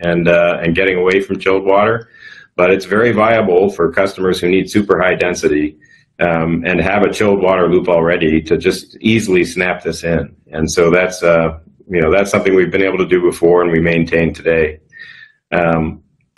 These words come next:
it has integrated cable management. I'll talk more about that. Um, a lot of challenges with customers in cable management, no different than an air rack solution historically.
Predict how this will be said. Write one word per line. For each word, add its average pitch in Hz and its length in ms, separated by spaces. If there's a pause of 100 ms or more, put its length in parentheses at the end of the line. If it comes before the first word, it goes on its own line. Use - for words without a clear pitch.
(340)
it 92 80
has 104 240
integrated 117 500
cable 110 260
management. 107 460
I'll 92 100
talk 98 280
more 98 180
about 95 360
that. 98 500
Um, 82 380
a 90 40
lot 104 180
of - 120
challenges 98 560
with 82 140
customers 92 420
in 80 100
cable 95 300
management, 101 600 (240)
no 95 280
different 95 360
than 95 140
an 85 140
air 92 180
rack 101 240
solution 101 480
historically. 104 800